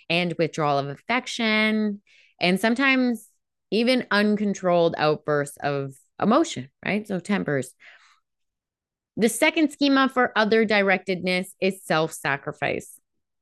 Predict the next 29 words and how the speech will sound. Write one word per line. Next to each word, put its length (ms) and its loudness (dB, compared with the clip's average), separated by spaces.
Self-sacrifice 840 2
is 220 2
the 260 4
excessive 640 -2
focus 400 0
on 300 -4
voluntarily 1500 4
meeting 380 2
the 100 0
needs 300 0
of 140 -4
others 360 -2
in 180 -6
daily 340 2
situations 960 -2
at 300 0
the 180 2
expense 480 -2
of 160 -2
your 260 2
own 260 0
needs. 380 -6
The 100 6
third 420 4
schema 640 2
is 160 2
approval 540 0
seeking 520 -4
slash 480 0